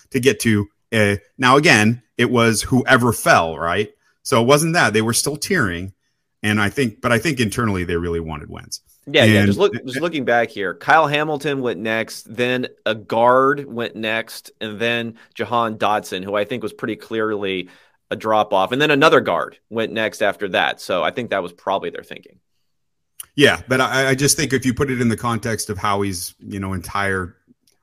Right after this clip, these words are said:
Speaker 1: run since twenty sixteen, when, or since he regained personnel power, um, I think you've seen that he is not afraid to throw draft capital around and move up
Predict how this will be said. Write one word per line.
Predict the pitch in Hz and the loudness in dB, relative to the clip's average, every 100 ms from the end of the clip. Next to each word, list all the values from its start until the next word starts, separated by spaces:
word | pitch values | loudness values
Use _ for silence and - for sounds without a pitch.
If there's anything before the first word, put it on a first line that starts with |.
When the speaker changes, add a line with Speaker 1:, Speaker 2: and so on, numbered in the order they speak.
| - | -8
Speaker 1:
run | 98 107 101 95 | 0 2 2 -2
since | 101 90 | -6 -8
twenty | - 104 | -6 -6
sixteen, | 95 101 - 101 92 | -6 -8 -8 -6 -6
when, | 90 | -6
or | 87 85 - _ _ _ _ | -6 -8 -12 _ _ _ _
since | - 117 | -6 -4
he | 101 | -2
regained | 95 104 95 90 | 0 0 0 0
personnel | 98 90 92 87 | -2 -4 -6 -4
power, | 85 85 85 - _ _ _ | -6 -4 -6 -10 _ _ _
um, | 98 98 95 92 92 - - | -2 0 2 0 -2 -8 -6
I | 107 | -4
think | - 107 92 - | -2 -4 -4 -8
you've | 117 101 | -4 -4
seen | - - 117 101 | -2 0 2 2
that | 98 92 | 0 0
he | 107 | -2
is | 92 | 0
not | 104 98 | 0 0
afraid | - 104 92 90 87 90 - | -2 -2 -2 -2 -4 -8 -14
to | - 95 87 87 82 _ _ _ _ | -8 -6 -4 -6 -10 _ _ _ _
throw | - 120 135 | 0 6 6
draft | 117 110 98 | 8 4 4
capital | - 95 95 90 | 2 -2 -2 -6
around | 87 87 87 87 | -4 -2 -2 -2
and | 87 | -2
move | 92 90 | -2 0
up | 90 87 - _ | 0 -2 -6 _